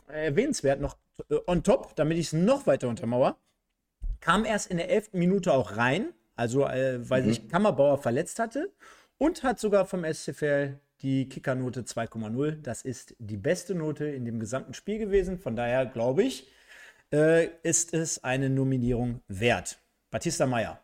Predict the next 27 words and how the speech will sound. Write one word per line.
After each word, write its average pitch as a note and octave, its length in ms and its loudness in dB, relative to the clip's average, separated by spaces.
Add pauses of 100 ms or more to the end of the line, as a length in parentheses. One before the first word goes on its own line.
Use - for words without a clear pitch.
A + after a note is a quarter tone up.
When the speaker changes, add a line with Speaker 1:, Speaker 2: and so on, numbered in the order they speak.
(1300)
Speaker 2:
Okay. - 600 2 (1120)
Ja, G#2+ 560 10 (500)
ich - 120 -8
glaube, A#2+ 220 8
an A#2 120 6
einem, B2 720 6
an A#2 220 0
einem A#2+ 300 4
Namen A2+ 320 6
kommt B2+ 160 6
man A#2+ 100 4
irgendwie A2+ 260 0
im A#2 60 2
Moment A2 340 2
nicht - 220 -8
vorbei, G#2+ 520 8
auch A2 200 6
wenn A2+ 100 8
ich, - 320 0 (140)
ja, G2 380 4 (260)
vielleicht A#2 280 8
sogar B2 180 10
einen A#2 100 8
Duisburger C3 340 10
mit B2 160 8
in A#2+ 140 6
der A2 480 8